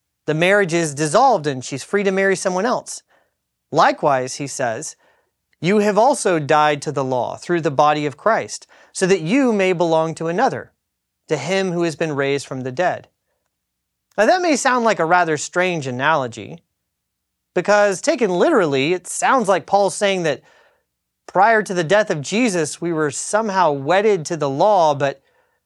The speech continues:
but now that union has died and we can be bound to Christ instead. But maybe that's being too literal with the analogy. Because in verse six,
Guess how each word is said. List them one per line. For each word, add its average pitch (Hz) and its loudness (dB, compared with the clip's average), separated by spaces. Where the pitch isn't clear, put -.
but 160 2
now 196 2
that 160 0
union 190 0
has 147 -4
died 156 4
and 123 -8
we 175 -2
can 170 -4
be 143 -4
bound 160 0
to 165 -8
Christ 165 -2
instead. 123 -6
But 196 2
maybe 285 0
that's 254 0
being 185 -2
too 240 -2
literal 156 0
with 127 -8
the 123 -8
analogy. 110 -12
Because 214 4
in 202 0
verse 170 0
six, - 0